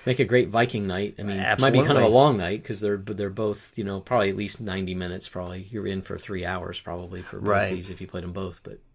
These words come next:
Speaker 1: I would do it. <laughs>
Speaker 2: Exactly, I'd play these again in a heartbeat. And that gets two more games off of our list.
Speaker 1: Woohoo!
Speaker 2: What is, I think our magic
Speaker 1: One
Speaker 2: number is
Speaker 1: seventy-eight.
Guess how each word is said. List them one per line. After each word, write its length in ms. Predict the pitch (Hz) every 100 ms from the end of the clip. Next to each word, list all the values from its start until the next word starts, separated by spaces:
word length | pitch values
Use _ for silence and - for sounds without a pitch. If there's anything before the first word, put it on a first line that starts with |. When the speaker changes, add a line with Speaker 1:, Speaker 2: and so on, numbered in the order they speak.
| _
Speaker 1:
I 100 | -
would 120 | 113
do 100 | 82 92
it. 140 | - -
<laughs> 60 |
Speaker 2:
Exactly, 400 | 139 123 104 139 92
I'd 120 | 113
play 100 | 104
these 160 | 95
again 120 | 92 95
in 60 |
a 40 | 87
heartbeat. 380 | 104 95 85 -
And 180 | 95
that 300 | 104 175 - - - - -
gets 200 | 135 -
two 200 | 151 139
more 180 | 123
games 320 | 110 117 127 123
off 220 | 123 123 127
of 100 | 107
our 160 | 95
list. 560 | 90 123 202 82 - -
Speaker 1:
Woohoo! 440 | 427 392 453 453
Speaker 2:
What 120 | 415
is, 160 | 170 127
I 280 | 113 113 135
think 260 | - 139 - -
our 100 | 123
magic 340 | 120 127 151 180
Speaker 1:
One 60 |
Speaker 2:
number 340 | 175 127 131 127
is 320 | 110 107 101
Speaker 1:
seventy-eight. 1080 | - - 147 165 170 170 117 98 - -